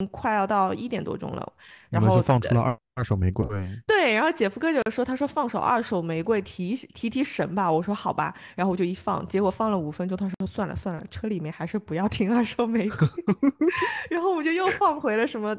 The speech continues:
Speaker 1: 夏日入侵计划啊之类的，对，对，对。
Speaker 2: 太好笑了，姐夫哥，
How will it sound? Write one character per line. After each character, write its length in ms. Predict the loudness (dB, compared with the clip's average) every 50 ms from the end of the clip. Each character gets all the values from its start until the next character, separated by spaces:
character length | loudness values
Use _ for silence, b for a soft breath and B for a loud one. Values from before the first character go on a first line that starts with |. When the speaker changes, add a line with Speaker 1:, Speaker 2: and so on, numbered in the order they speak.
| -6 -10
Speaker 1:
夏 260 | -6 -4 -2 0 0
日 140 | 0 -2 0 0
入 100 | 0 -2
侵 220 | -2 -4 -8 -8
计 200 | -8 -6 -6 -4
划 180 | -4 -4 -4 -2
啊 160 | 0 0 -2
之 180 | -2 -4 -6
类 120 | -4 -4 -4 -4
的， 120 | -6 -6 -8 -10 -10 -8
对， 120 | -8 -6 -6
对， 100 | -2 -2
对。 80 | 0
Speaker 2:
太 180 | 2 4 4 2
好 320 | 2 2 2 2 2 0 0 -2 -4
笑 240 | 0 2 4 4 6
了， 120 | 4 4
姐 200 | 4 6 6 6
夫 120 | 6 4 2
哥， 280 | 2 4 4 4 2